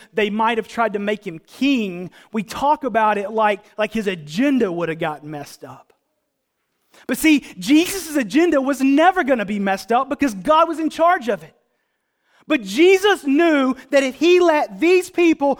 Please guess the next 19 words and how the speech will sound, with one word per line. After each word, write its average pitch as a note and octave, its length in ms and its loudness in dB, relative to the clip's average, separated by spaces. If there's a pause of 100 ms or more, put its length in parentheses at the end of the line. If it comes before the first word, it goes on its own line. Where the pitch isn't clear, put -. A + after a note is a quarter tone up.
(120)
settle E4 680 2 (120)
for C#4+ 220 -4
less D4+ 440 2 (140)
than C4+ 180 0
the C#4 100 0
totality D#4 920 0
of B3+ 100 -2
the A#3+ 60 -6
truth, B3 480 -2 (220)
they D#4+ 240 2
would D#4 180 -2
not C#4+ 220 0
have C#4 320 -2
what B3+ 160 -8
they A#3+ 160 -2
need A#3+ 340 0
because G3 340 -4 (120)
only C4+ 640 -2
he, A3 580 -4